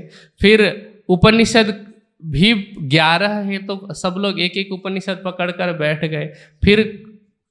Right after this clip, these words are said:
इतने से भी बात नहीं बनी, अब ये भी कठिन लगने लगे तो लोग दर्शन की तरफ जाने लगे कि चलो दर्शन और आसान है, तो एक एक दर्शन पढ़ने लग गए। वास्तव में तो वेद, दर्शन, उपनिषद यह सभी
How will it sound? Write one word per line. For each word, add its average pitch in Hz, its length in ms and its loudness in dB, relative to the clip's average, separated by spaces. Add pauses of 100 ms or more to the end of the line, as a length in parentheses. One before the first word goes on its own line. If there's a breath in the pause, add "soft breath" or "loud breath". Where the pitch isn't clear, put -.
(160)
इतने 208 360 4
से 214 180 2
भी 226 180 2
बात 190 300 4
नहीं 214 240 -2
बनी, 214 260 0
अब 185 180 4
ये 190 160 4
भी 208 160 2
कठिन 208 380 2
लगने 202 320 2
लगे 196 340 2
तो - 360 2
लोग 160 380 6
दर्शन 156 420 4
की 185 120 0
तरफ 175 320 2
जाने 165 220 4
लगे 165 240 2
कि 160 120 -2
चलो 160 240 2
दर्शन 139 400 2
और 143 220 4
आसान 151 440 0
है, - 180 -12 (880)
तो 180 80 0
एक 170 240 2
एक 190 180 0
दर्शन 175 380 2
पढ़ने 175 340 2
लग 156 220 -2
गए। 156 240 -6 (200)
वास्तव 147 560 4
में 135 160 4
तो 160 160 4 (580 loud breath)
वेद, 143 580 4 (140)
दर्शन, 156 480 4
उपनिषद 151 600 0
यह 175 180 4
सभी 196 300 0